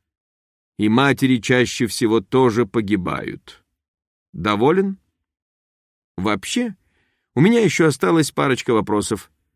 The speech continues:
тоже мрачно ответил Рэй. Наверняка он уже сто раз пожалел, что поднял эту тему. Но я отложу их на более подходящее время. А сейчас нужно двигаться дальше.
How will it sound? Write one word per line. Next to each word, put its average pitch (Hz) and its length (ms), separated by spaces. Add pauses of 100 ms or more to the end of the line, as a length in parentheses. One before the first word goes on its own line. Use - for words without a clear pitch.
(300)
тоже 135 300
мрачно 117 460
ответил 101 440
Рэй. 78 320 (680)
Наверняка 135 600
он 151 100
уже 131 220
сто 151 240
раз 135 280
пожалел, 117 500
что 117 200
поднял 107 440
эту 98 200
тему. 73 440 (560)
Но 240 120
я 202 200
отложу 147 400
их 123 200
на 131 100
более 120 300
подходящее 98 760
время. 80 380 (500)
А 127 200
сейчас 139 640
нужно 135 360
двигаться 135 420
дальше. 143 420